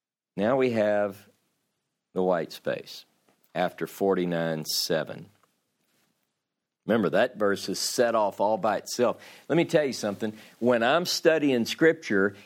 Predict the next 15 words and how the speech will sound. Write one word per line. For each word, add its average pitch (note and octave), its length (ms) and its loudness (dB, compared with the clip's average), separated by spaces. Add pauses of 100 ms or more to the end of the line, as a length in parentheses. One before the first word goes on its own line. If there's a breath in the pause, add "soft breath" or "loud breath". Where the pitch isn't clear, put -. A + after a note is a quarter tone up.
if C#3 200 4
I E3+ 160 6
see F3+ 300 6
a C3 80 6
single E3+ 540 4
verse C3 420 2
that's - 340 2
set C#3+ 220 4
off C#3+ 200 0
by A#2 140 2
white B2 380 0
spaces, D#3 640 -2 (360)
I F#2+ 120 2
say, E2+ 300 0
"Ah, F#2+ 280 0